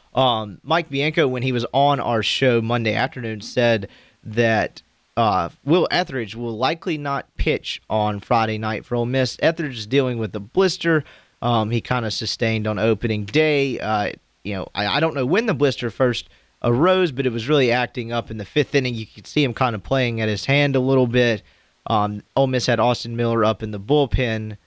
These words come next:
Will Etheridge was at eighty-two pitches. Really no reason for him to continue at that point in the game, particularly on opening day. Weather's not great.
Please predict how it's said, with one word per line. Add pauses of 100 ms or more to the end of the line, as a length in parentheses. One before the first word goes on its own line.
(400)
Will
Etheridge
was
at
eighty-two
pitches.
Really
no
reason
for
him
to
continue
at
that
point
in
the
game,
particularly
on
opening
day.
Weather's
not
great.